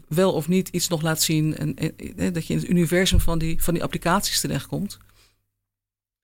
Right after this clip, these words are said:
En, en dat kan, dat is het lastig op dit moment nu, hè. Dus, dus de grote probleem is niet alleen die manipulatie achter de schermen met algoritmes, maar ook, ehm,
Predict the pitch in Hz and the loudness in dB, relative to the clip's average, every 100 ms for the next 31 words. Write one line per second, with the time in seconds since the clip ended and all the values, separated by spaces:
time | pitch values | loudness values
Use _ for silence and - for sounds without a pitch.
0 | _ - 151 156 - 165 156 160 156 170 | _ -2 2 2 2 0 2 0 2 2
1 | 180 180 175 208 - 175 160 147 147 147 | 2 0 2 2 2 0 -2 0 -2 0
2 | 143 175 170 160 - 156 - 156 156 151 | 0 0 0 -2 -2 -2 0 0 0 0
3 | 175 185 - 165 160 156 147 170 - 147 | 0 0 0 -2 0 0 0 -2 -2 0
4 | 151 151 156 156 151 143 139 143 - 143 | 0 0 0 0 0 0 0 0 0 -2
5 | 143 - - - 160 151 - 143 143 147 | -4 -6 -6 -6 -2 -2 0 -2 0 -2
6 | 147 151 - 180 - - - - - _ | -4 -6 -2 -4 -4 -8 -10 -16 -20 _
7 | _ _ _ - 156 147 151 - - - | _ _ _ 0 2 2 0 -4 -10 -2
8 | 151 151 147 147 | 0 2 2 0